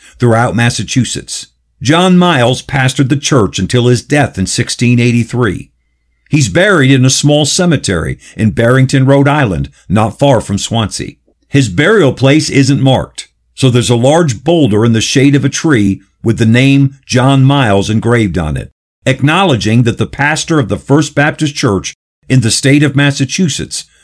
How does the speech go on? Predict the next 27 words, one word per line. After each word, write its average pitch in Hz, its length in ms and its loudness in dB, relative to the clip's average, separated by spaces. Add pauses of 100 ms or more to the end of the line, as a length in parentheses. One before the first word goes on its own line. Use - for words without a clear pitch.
(120)
is 113 160 0
buried 131 400 0
somewhere 120 500 0
in 110 120 0
that 117 200 0
cemetery. 90 680 -4 (220)
The 143 100 2
state 214 400 -2
church 226 340 0
in 202 80 2
England 92 540 0 (260)
drove 143 300 0
the 113 100 0
Baptist 147 560 -2
preacher, 98 560 -2
John 143 380 2
Miles, 104 720 -2
to 120 100 -2
come 123 240 0
to 127 140 2
America, 131 580 0 (460)
where 117 140 0
he 151 100 2
would 165 140 2
have 151 180 -2
to - 80 -2
contend 123 640 0